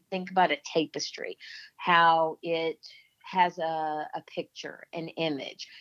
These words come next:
And I was creating those images using the batiking process, the wax resist process.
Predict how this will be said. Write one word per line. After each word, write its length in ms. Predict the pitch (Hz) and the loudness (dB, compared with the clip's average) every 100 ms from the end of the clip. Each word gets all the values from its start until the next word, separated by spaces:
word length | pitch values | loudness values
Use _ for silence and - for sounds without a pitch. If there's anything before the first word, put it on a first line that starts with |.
| - - | -20 -2
And 360 | 165 165 165 156 | 4 6 4 4
I 220 | 170 175 185 | 6 6 6
was 240 | 175 165 | 0 -4
creating 800 | - - 180 170 202 220 220 208 | -16 -8 -6 -2 0 2 0 2
those 240 | 180 170 | 2 0
images 600 | - 175 170 165 165 151 | -4 -6 -6 -6 -6 -4
using 340 | 170 175 175 170 | 4 6 4 0
the 80 | 156 | -2
batiking 560 | 160 - 170 - 160 | -4 2 0 2 -6
process, 600 | - 147 135 - 127 156 | 2 2 2 0 -6 -6
the 140 | - 160 | 2 4
wax 640 | 156 156 151 - - - - | 8 10 8 4 -14 -16 -8
resist 640 | 160 156 156 160 170 - - | -6 -4 2 4 4 -4 -6
process. 680 | 185 180 180 190 185 185 | 2 2 2 4 4 2